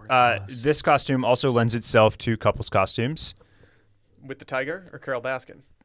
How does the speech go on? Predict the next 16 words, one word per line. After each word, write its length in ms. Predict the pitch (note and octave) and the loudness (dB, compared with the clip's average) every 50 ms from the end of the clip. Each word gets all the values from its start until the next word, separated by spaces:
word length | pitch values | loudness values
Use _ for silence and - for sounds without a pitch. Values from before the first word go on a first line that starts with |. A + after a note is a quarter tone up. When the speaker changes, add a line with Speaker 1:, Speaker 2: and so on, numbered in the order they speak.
| _ _ | _ _
Speaker 2:
Uh, 120 | - B2+ - - | -6 -6 -6 -6
l-, 200 | - C3 A#2+ C3 - | -8 -6 -6 -4 -4
a 80 | C3+ | 0
lot 180 | B2+ B2 B2 A#2 | 2 4 4 4
of 80 | A2+ B2 | 6 4
options 380 | D#3+ G3+ - - G#2 F2 - | 2 2 2 -2 -8 -10 -8
here. 180 | - F2+ - - _ _ _ _ - | -8 -10 -10 -14 _ _ _ _ -2
Tiger 380 | - G#3+ G3+ - C3+ C#3+ C#3+ | 0 2 2 2 0 -2 -4
is 80 | C3+ B2 | -4 -4
a 60 | C#3+ | -4
great 220 | G#2+ G#2+ G2 F2+ | -4 -4 -4 -4
one. 200 | G2 A#2 D3 C#3+ - _ _ _ _ | -6 -10 -12 -12 -16 _ _ _ _
Carole 240 | - C3 B2 A#2 G2+ | 0 2 4 4 4
Baskin's 500 | A2 G#2+ G#2 - - - G2+ G2+ F#2+ G#2+ | 4 2 2 2 -2 -4 -6 -6 -6 -6
even 160 | G2 F2+ F2+ | -8 -6 -4
better. 260 | F#2+ F#2 E2 D#2 - | -4 -4 -4 -6 -10